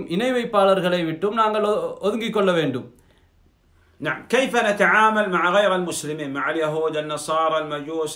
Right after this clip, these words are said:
Speaker 2: البوذيين؟
Speaker 1: நாங்கள் எவ்வாறு முஸ்லிம் அல்லாதவர்களோடு நடந்து கொள்வது? அதாவது கிறிஸ்தவர்கள், யூதர்கள், அஹ், பௌத்தர்கள், இவர்களோடெல்லாம் நாம் எவ்வாறு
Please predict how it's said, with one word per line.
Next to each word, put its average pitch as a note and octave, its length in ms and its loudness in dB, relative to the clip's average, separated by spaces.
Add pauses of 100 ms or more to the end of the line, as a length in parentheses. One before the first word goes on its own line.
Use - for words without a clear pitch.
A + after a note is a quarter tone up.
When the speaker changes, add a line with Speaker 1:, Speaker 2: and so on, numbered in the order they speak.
Speaker 2:
البوذيين؟ D3+ 580 -6 (1200)
Speaker 1:
நாங்கள் A#3 440 2 (100)
எவ்வாறு A3+ 480 2 (500)
முஸ்லிம் G3+ 460 -2
அல்லாதவர்களோடு G3 880 2 (280)
நடந்து F#3+ 380 0
கொள்வது? C#3+ 380 -2 (640)
அதாவது E3+ 500 2 (220)
கிறிஸ்தவர்கள், E3 680 0 (560)
யூதர்கள், E3+ 680 2 (580)
அஹ், D#3+ 300 -8 (260)
பௌத்தர்கள், E3+ 580 2 (220)
இவர்களோடெல்லாம் G#3+ 680 2
நாம் F#3 200 0
எவ்வாறு F#3+ 220 4